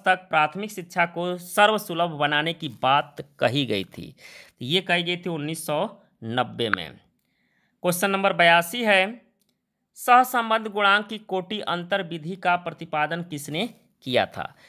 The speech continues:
इसका प्रतिपादन किया था स्पेयरमैन ने। क्वेश्चन नंबर तिरासी है, क्रेस्मर द्वारा किए गए व्यक्तित्व के वर्गीकरण का आधार है, इसका आधार है शारीरिक गठन।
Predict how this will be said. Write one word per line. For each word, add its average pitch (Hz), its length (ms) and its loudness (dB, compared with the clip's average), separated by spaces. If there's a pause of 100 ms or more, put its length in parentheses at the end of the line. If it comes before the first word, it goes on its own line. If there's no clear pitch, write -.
(160)
इसका 190 280 4
प्रतिपादन 190 580 4
किया 180 220 -2
था 170 380 -2
स्पेयरमैन 120 1000 -6
ने। 92 240 -10 (920)
क्वेश्चन 160 280 -4
नंबर 185 240 0
तिरासी 165 540 0
है, 202 440 0 (600)
क्रेस्मर 233 540 2 (120)
द्वारा 180 400 6
किए 190 300 -6
गए 196 140 -4
व्यक्तित्व 175 600 -6
के 180 200 -8
वर्गीकरण 165 680 -2
का 151 240 6
आधार 131 760 4 (180)
है, - 460 0
इसका 175 260 -2
आधार 165 300 0
है 170 140 -2
शारीरिक 147 580 -8
गठन। 113 600 -8